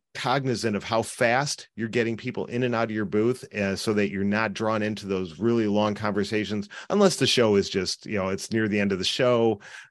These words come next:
the day of the show, and there's no one walking past, feel free to get into a longer <laughs> conversation. But as long as there's good traffic flow,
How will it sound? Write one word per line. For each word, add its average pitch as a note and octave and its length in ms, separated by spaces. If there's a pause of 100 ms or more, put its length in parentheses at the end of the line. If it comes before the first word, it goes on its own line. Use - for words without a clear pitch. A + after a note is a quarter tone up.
(120)
the A2 100
day A#2+ 240
of A2+ 80
the A2 60
show, G#2+ 420
and F#2+ 220
there's G2 200
no A#2 140
one A2+ 180
walking G#2 360
past, F#2 440 (100)
feel E3 220
free G#2+ 220
to G2 80
get F2+ 180
into F2+ 160
a F2 40
longer F2 300
<laughs> - 120
conversation. G#2 680
But F#2 200
as G#2+ 140
long C#3 180
as C#3 100
there's A2+ 240 (680)
good C#3 240
traffic C3 480
flow, A#2+ 420